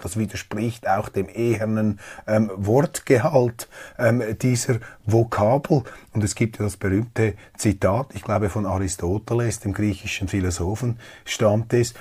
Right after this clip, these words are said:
„Wo die Worte ihren Sinn verlieren,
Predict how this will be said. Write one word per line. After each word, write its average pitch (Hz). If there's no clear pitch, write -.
„Wo 107
die 107
Worte 104
ihren 107
Sinn 107
verlieren, 101